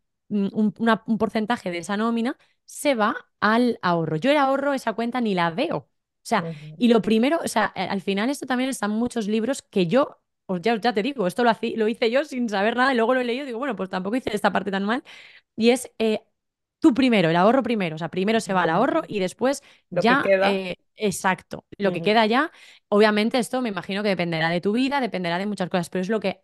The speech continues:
Speaker 1: en este momento empecé yo a hacer. Después con el tema de, de este libro me, me interesó mucho, empecé a leer otros y tal, y ahora mismo, a día de hoy, eh, pues bueno, tengo, eh, varias cuentas dividido, ¿no? Pues para, eh, ahorro a largo plazo, ahorro, esto es un poco rollo, entonces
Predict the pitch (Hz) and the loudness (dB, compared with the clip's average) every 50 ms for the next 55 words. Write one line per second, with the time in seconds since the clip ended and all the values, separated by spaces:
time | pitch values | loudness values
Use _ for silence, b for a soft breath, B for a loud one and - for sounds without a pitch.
0 | _ - 185 190 185 - 202 196 185 190 196 202 180 220 233 233 - - 208 185 | _ -2 0 0 0 0 0 -2 -2 -2 -2 0 2 2 0 0 -2 -4 -2 0
1 | 185 - - 196 185 170 160 160 - - 156 - b b b b b b b b | 0 0 2 2 2 0 0 -4 -6 -10 -12 -12 b b b b b b b b
2 | b b _ 180 208 202 - - 220 226 - - 269 262 254 233 254 247 247 240 | b b _ 0 0 2 4 4 4 4 4 2 2 2 2 2 0 0 2 2
3 | 240 240 240 240 240 233 233 233 226 220 214 220 208 - _ - 202 220 220 220 | 0 0 0 0 -2 -2 -2 -2 -4 -4 -4 -6 -8 -10 _ -4 -2 0 2 2
4 | 214 214 214 214 208 - - 214 226 262 254 262 240 233 208 190 185 175 175 175 | 2 2 0 -2 -2 -2 0 2 2 2 2 0 -2 -4 -4 -4 -6 -4 -4 -4
5 | 175 170 170 175 165 - 202 202 208 226 220 247 220 185 190 196 185 190 190 175 | -2 0 0 0 0 0 -2 -2 -2 -2 -2 -2 -4 -2 0 2 2 2 2 2
6 | 214 254 - - 226 220 - 226 - - 233 254 - - - 214 202 196 185 190 | 2 2 2 0 -2 -2 -4 -4 -2 -2 -2 -2 -4 -6 -4 -2 0 2 2 2
7 | 208 226 247 247 247 269 277 - - 226 196 180 180 196 220 226 220 220 226 240 | 2 2 2 2 2 0 -2 -2 -4 -4 -2 -2 -2 -2 -2 -2 -2 -2 -2 -2
8 | 277 - b b b b b b b _ - 202 196 190 185 175 170 - 185 180 | -4 -6 b b b b b b b _ -4 -2 0 0 0 -2 -2 -2 -4 -4
9 | 175 190 180 156 - 190 196 196 196 196 196 196 196 190 185 185 185 185 185 170 | -4 -4 -4 -2 -2 -2 -2 0 0 2 2 2 2 2 2 2 2 0 0 -2
10 | - - 202 190 185 180 180 175 175 175 170 175 - - - 185 190 196 196 190 | -4 -6 -6 -6 -4 -4 -6 -6 -6 -8 -8 -10 -12 -2 0 2 2 4 2 0
11 | - - 196 190 190 190 - 180 170 185 185 180 180 196 202 214 214 214 254 247 | 0 -4 -2 -2 -2 -2 -2 -4 -4 -4 -4 -2 0 0 0 0 0 -2 -4 -4
12 | - 208 185 - - 180 175 175 170 170 170 170 165 175 - 180 175 170 165 165 | -4 -6 -6 -4 -4 -2 -2 0 0 0 0 0 -2 -4 -6 -6 -4 -2 -2 0
13 | 170 180 185 180 185 180 170 175 175 170 170 170 175 185 220 240 247 - - 247 | 0 0 0 0 0 0 0 -2 -2 -2 -2 -4 -4 -2 0 0 0 -2 -2 -4
14 | 214 196 190 190 185 180 - - 185 180 175 185 175 180 180 196 196 202 202 190 | -2 -2 -2 -2 -4 -4 -6 -8 -6 -4 -2 0 2 4 4 4 4 4 2 0
15 | - 175 165 143 - - - | -2 -6 -8 -8 -12 -14 -16